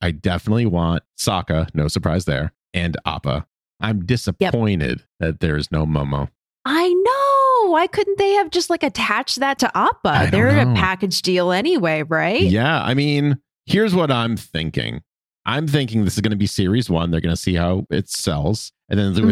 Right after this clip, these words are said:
Speaker 1: series two. Hopefully, Toph and Momo.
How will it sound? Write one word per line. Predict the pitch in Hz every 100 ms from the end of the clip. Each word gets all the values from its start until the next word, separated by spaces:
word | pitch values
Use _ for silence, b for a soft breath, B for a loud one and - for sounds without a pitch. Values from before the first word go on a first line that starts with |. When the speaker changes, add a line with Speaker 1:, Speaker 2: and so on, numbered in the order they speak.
| 101
Speaker 1:
series | 92 101 135
two. | - 107 85 98 _ _ - 180
Hopefully, | 233 247 - 247 76 78 113 _ _ -
Toph | - 73 82 _ _ -
and | 92 85
Momo. | 71 55